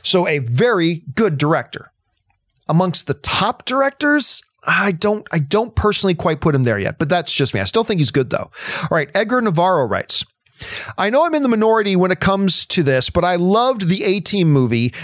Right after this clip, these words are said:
and I would love for them to make a sequel. If it were to be greenlit for one more, would it be too late?" It's absolutely one thousand percent too late.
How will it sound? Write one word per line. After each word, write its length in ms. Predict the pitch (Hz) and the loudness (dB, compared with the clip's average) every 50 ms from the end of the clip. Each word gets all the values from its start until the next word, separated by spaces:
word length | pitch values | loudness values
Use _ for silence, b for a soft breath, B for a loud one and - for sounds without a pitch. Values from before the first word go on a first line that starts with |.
| B | B
and 100 | - 165 | -2 0
I 80 | 175 180 | 0 0
would 140 | 175 175 160 | 0 2 2
love 220 | 185 220 254 240 | 2 2 0 0
for 80 | - 240 | -2 -2
them 180 | 226 214 214 | 0 0 0
to 60 | 196 185 | 2 2
make 200 | 196 190 170 185 | 2 0 0 0
a 60 | 165 | 0
sequel. 580 | - - 190 185 165 - 147 139 135 127 B B B B B B B | 0 0 0 0 0 0 0 0 0 -2 B B B B B B B
If 220 | - 185 185 - 202 | -2 -2 0 0 -2
it 80 | 185 | 0
were 220 | 180 160 190 208 208 | 2 4 4 4 2
to 120 | - 220 | 0 0
be 140 | 175 202 185 | 0 2 2
greenlit 680 | 151 139 160 196 202 190 180 165 151 147 143 - - - | 2 2 2 2 2 2 2 2 2 2 0 -2 -6 -4
for 220 | - 175 170 156 | -2 0 2 2
one 240 | 147 151 190 196 190 | 4 2 2 2 2
more, 260 | 180 180 185 170 156 | 2 4 4 4 2
would 200 | 143 151 196 208 | 2 2 2 0
it 100 | 165 165 | 0 0
be 140 | 208 220 214 | -2 -2 -2
too 200 | - - 214 208 | 0 0 2 2
late?" 220 | 185 165 143 - | 2 2 2 0
It's 160 | 175 170 - | -2 -2 -2
absolutely 680 | - 202 220 - - - 233 214 202 208 208 190 190 190 | -2 -4 -4 -2 -2 0 2 2 2 2 2 2 2 2
one 340 | 185 160 156 190 196 190 185 | 4 4 4 4 2 2 -2
thousand 600 | 160 - - - 185 185 196 208 190 - 190 180 | -4 -4 -4 -4 -2 0 0 0 0 0 0 0
percent 380 | - 180 160 - - 160 147 - | 2 2 2 2 0 -2 -2 -2
too 160 | - 147 123 | 0 0 2
late. 360 | 107 107 - - - - - | 2 0 -2 -2 -6 -10 -12